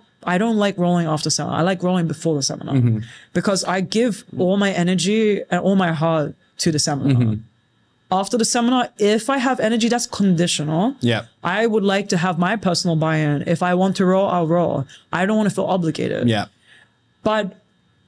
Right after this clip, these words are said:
Speaker 1: because of the expectations, and this changes from country to country.
Speaker 2: Yeah.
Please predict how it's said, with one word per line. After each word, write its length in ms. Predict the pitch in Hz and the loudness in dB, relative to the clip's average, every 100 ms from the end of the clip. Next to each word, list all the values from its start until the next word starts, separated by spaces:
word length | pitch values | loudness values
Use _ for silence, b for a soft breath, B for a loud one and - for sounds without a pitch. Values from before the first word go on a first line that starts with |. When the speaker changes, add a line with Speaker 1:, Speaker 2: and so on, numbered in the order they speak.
| _ | _
Speaker 1:
because 400 | 196 - 202 247 | -4 -2 -2 0
of 100 | 247 | 0
the 160 | 214 185 | 0 -2
expectations, 1080 | 180 - 165 - - 190 196 - 160 156 | -4 -4 -4 -6 -2 2 2 0 -2 0
and 140 | 160 165 | 0 2
this 160 | 254 | 0
changes 320 | - 247 214 | 0 2 2
from 100 | 175 | 0
country 280 | 156 170 156 | 0 0 0
to 80 | 139 | -2
country. 360 | - 160 - 131 | -2 -2 0 0
Speaker 2:
Yeah. 180 | 107 | 0